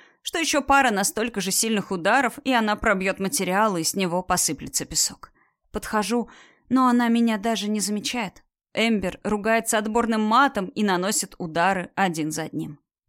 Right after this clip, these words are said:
«Эй, Эмбер, что случилось?»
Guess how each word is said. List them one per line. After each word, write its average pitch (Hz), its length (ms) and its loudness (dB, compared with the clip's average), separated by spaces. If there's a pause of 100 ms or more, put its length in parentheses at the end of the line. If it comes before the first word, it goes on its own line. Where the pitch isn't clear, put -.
«Эй, 277 400 0 (260)
Эмбер, 220 500 2 (180)
что - 240 -2
случилось?» 294 680 -4